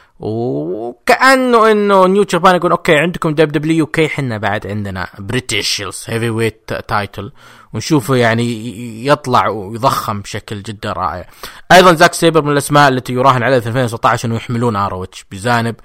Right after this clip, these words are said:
ويل أوسبري، واثنين بريطانيين.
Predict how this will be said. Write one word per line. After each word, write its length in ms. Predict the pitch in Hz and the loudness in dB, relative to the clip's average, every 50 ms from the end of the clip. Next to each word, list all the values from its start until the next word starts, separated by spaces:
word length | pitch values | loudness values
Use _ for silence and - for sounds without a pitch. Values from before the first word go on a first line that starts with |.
| - - - - - | -20 -20 -20 -10 -8
ويل 160 | 110 107 98 | -6 -6 -4
أوسبري، 380 | 95 - - - 104 92 87 82 | -6 -8 -8 -10 -10 -10 -10 -8
واثنين 800 | - 107 113 - - 117 123 135 135 135 135 135 135 139 139 143 147 - 151 | -8 -8 -6 -4 -2 0 2 4 4 4 4 4 6 6 4 4 2 0 -4
بريطانيين. 640 | 127 117 113 113 - - 110 110 104 98 95 87 80 | -6 -6 -6 -6 -6 -6 -6 -4 -6 -6 -8 -10 -14